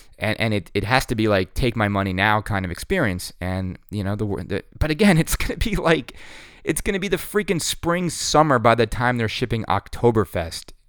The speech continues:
I, I don't get it. I don't get it. Anyway, all right, Stern of the Union in February. Ironic that we got the Stern of the Union sort of at the same time of the presidential State of the Union. So did anything interesting happen in the Stern of the Union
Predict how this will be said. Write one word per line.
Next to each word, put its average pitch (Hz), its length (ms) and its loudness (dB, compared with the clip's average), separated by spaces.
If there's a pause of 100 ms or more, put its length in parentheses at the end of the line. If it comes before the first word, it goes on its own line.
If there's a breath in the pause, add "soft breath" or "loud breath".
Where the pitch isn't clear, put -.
I, 101 300 -4
I 113 80 -2
don't 113 220 -2
get 80 200 -8
it. 80 240 -12
I 95 60 -4
don't 90 140 -4
get 80 140 -6
it. 82 120 -8
Anyway, 123 240 0 (500 loud breath)
all - 80 0
right, 110 160 0
Stern 208 540 2 (140)
of 160 340 6
the 139 80 6
Union 135 800 2
in 120 160 2
February. 127 580 6
Ironic 143 640 2
that 110 140 4
we 120 100 0
got 117 160 4
the 113 80 -6
Stern 127 300 -4
of 120 40 -4
the 117 60 -2
Union 117 380 -2
sort 117 200 -2
of 101 140 -2
at 98 120 -6
the 95 60 -8
same 120 300 -4
time 107 340 -2
of 92 240 -2
the 95 120 -2
presidential 117 760 -2
State - 460 -2
of 90 120 -4
the 92 80 -6
Union. 90 360 -6
So 117 220 2
did 123 140 0
anything 196 440 -2
interesting 127 580 -4
happen 101 500 -4 (460 loud breath)
in 107 80 -2
the 92 80 -2
Stern 147 640 0
of 110 160 -2
the 104 80 -2
Union 104 480 -2